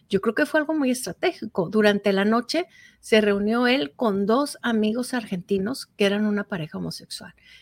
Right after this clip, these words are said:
Entonces, yo creo que desde un principio el Papa dejó carta abierta y dijo, "Aquí está el acercamiento de la iglesia con el, con la comunidad homosexual", ¿no? Porque este, este encuentro, pues,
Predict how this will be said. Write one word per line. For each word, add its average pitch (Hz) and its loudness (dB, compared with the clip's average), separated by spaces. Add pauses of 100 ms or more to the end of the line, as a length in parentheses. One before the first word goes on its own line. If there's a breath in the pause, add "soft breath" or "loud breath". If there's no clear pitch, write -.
Entonces, 269 -2
yo 320 2
creo 320 0
que 403 4
desde 220 6
un 277 2 (120)
principio 240 0 (460 soft breath)
el 202 6
Papa 277 6
dejó 220 -2
carta 277 -2
abierta 254 0
y 247 0
dijo, 208 -2
"Aquí 202 -2
está 226 -4
el 233 -2
acercamiento 196 -4
de 208 2
la 190 0
iglesia 175 -2 (440 soft breath)
con 185 2
el, 160 0
con 185 -2
la 170 2
comunidad 160 -2
homosexual", 175 -2
¿no? 202 -4
Porque 196 -2
este, 185 0 (240 soft breath)
este 185 0
encuentro, 208 2
pues, 175 2